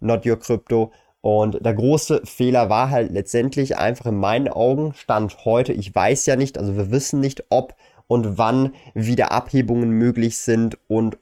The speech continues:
ob das überhaupt noch alles klappt. Und zwar, dass ich achtzig Prozent meiner Kryptowährung auf so einer Plattform drauf hatte.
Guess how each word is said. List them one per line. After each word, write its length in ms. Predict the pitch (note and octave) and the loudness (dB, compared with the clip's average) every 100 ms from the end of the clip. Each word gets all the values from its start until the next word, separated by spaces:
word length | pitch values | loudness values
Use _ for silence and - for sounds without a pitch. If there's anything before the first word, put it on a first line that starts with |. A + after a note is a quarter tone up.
| - | -2
ob 180 | A2 A#2 | 0 2
das 140 | B2 G#2+ | 0 0
überhaupt 240 | A2 G#2+ | 0 -2
noch 120 | - | -4
alles 380 | - G#2 G#2+ - _ _ _ | -2 0 -2 -6 _ _ _
klappt. 360 | - A#2 G#2+ - | -4 0 0 -2
Und 120 | A2 | -6
zwar, 220 | - G#2+ | -2 0
dass 160 | G#2+ A2 | 0 -2
ich 180 | G#2+ - | -6 -4
achtzig 420 | A#2+ - - C3+ | -4 -4 -8 -6
Prozent 440 | - A2 A#2 G#2 | -6 -4 -4 -4
meiner 320 | - G2 C#3 D3 | -2 0 0 0
Kryptowährung 800 | - C3+ C3+ G2+ G#2+ A2 A#2 | -4 -4 -2 -2 0 2 0
auf 220 | - A2+ - | 0 -2 0
so 100 | G2 | -4
einer 200 | G2 G#2 | -2 -4
Plattform 500 | A#2 G2+ - A2 G#2+ | -2 -4 -2 -2 0
drauf 340 | G#2+ B2 - | 0 0 -2
hatte. 320 | F#2 - - | -6 -6 -16